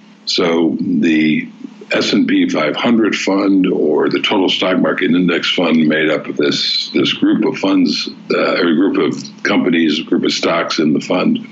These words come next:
it's continually cleansing itself. The ones that fail fall off, new exciting companies that are coming up and have been created get at it. The winners are allowed to run, and that's why it continually outperforms and continually goes up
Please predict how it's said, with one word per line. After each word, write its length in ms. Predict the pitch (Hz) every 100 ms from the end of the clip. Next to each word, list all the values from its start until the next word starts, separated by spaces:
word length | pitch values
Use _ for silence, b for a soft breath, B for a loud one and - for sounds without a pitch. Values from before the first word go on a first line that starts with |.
| -
it's 240 | 90 -
continually 680 | - 104 - 143 143 120 92
cleansing 540 | 73 - 110 110 69 65
itself. 540 | 64 - 65 62 - B B -
The 100 | 80
ones 320 | 92 104 90
that 160 | 87
fail 360 | - 87 92 87
fall 320 | - 82 80
off, 400 | 85 90 92 -
new 560 | 76 76 90 90 95 90 B B B
exciting 560 | - - - 87 85 80
companies 520 | - 90 87 82 73
that 100 | 76
are 120 | 76
coming 340 | 73 - 80 76
up 220 | 80 -
and 100 | 76
have 100 | 69
been 200 | 78 76
created 500 | - 85 80 73 73
get 200 | 76 73
at 260 | 76 80 80
it. 140 | 76 - B B B B
The 80 | -
winners 440 | 73 85 87 76 90
are 120 | 76
allowed 380 | 76 73 73 71
to 80 |
run, 480 | 69 69 71 73 -
and 380 | - 78 78 71
that's 320 | 76 92 -
why 280 | - 76 69
it 280 | 73 71 -
continually 800 | - - - 82 73 71 71 67
outperforms 1080 | - - 71 - - - - - 92 - -
and 140 | 73
continually 540 | - - - 76 71
goes 260 | 69 71 69
up 240 | 101 -